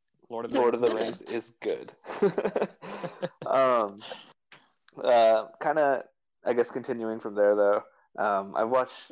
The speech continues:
Speaker 2: I watched, uh, I watched Dawn of the Planet of the Apes yesterday, uh, which I, I couldn't decide what movie to watch, and I had, like, a list of five,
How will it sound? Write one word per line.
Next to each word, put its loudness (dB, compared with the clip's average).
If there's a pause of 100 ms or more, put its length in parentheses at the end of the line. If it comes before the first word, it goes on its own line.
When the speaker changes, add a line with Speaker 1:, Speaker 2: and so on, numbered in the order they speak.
Speaker 2:
I -2
watched, -2
uh, 2 (140)
I -2
watched -2
Dawn -2
of -6
the -8
Planet -6
of -12
the -14
Apes -20
yesterday, 0 (480)
uh, 2
which -6 (340)
I, 4
I 2
couldn't 0
decide 2
what 0
movie -4
to 2
watch, 4
and -2
I 0
had, 2
like, 0
a 0
list -4
of -8
five, 0